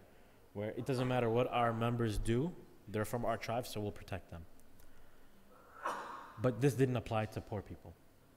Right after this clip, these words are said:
We talked about the oppression that they used to do. This also didn't apply to slaves. So the poor and the weak, whether physically or so-, socially, amongst them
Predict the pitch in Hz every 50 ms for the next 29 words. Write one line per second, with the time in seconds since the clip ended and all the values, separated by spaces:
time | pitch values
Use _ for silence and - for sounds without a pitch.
0 | - - - - - - - - 98 95 - - 117 113 98 117 113 107 - 113
1 | 107 101 - - 107 - 110 104 101 95 - 101 98 98 92 - - 92 98 110
2 | 123 - - - - - - - - - - 110 - - 165 170 - - 131 123
3 | 135 127 123 110 - 127 127 123 - - 104 - - 120 110 101 92 85 80 -
4 | - - - - - - - - - - - - - - - - - - 139 123
5 | 113 110 - - - - - 156 170 185 180 165 151 139 131 120 117 123 147 170
6 | 170 - - - - - - - - - - - - - - - - - - 117
7 | 113 107 113 104 - 135 127 117 123 123 - - 123 120 113 110 107 104 95 -
8 | - 117 - - - - - 139 160 180 - - 110 104 107 120 139 - - -
9 | - - - - - - - - - - - - - 104 110 120 135 151 147 -
10 | - 180 185 214 208